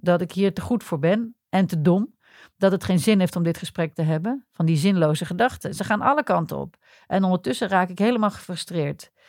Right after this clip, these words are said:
Ik voel me een stampvoetend kind met een opgeblazen ego.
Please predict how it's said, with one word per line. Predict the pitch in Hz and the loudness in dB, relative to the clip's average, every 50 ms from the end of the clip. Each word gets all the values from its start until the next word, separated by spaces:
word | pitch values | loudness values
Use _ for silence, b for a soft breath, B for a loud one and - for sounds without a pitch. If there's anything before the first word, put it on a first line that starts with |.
| b b b | b b b
Ik | - 185 | -8 -6
voel | - - 240 220 | -2 0 2 2
me | 185 | 2
een | 160 139 | 2 0
stampvoetend | - - - - 233 247 233 - - 220 - 180 160 - | -2 -2 0 2 2 2 0 -2 -4 -4 -4 -4 -4 -2
kind | - 226 240 240 - | -2 0 0 0 0
met | - 160 | -2 -2
een | 147 165 | -2 -2
opgeblazen | - - 214 202 - 196 185 190 185 175 175 175 | -2 -4 -6 -6 -4 -2 0 2 2 2 2 0
ego. | - 151 156 151 147 - - 120 127 131 160 147 | -2 -2 -2 -2 -4 -6 -6 -6 -6 -8 -10 -12